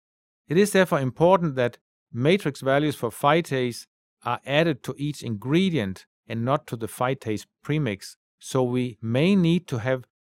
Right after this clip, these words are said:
three or four or five different values for the standardized total tract digestibility of phosphorus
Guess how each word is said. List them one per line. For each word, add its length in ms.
three 340
or 180
four 400
or 160
five 480
different 420
values 460
for 160
the 120
standardized 600
total 280
tract 260
digestibility 800
of 100
phosphorus 540